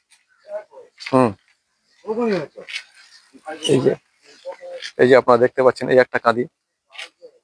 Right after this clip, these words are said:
প্রতিটা গাছে কাঁদি এসেছে কলা,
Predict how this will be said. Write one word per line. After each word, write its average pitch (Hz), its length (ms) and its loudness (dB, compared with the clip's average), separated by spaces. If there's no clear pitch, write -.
প্রতিটা 165 420 4
গাছে 147 280 2
কাঁদি 135 260 2
এসেছে - 240 -10
কলা, 117 220 6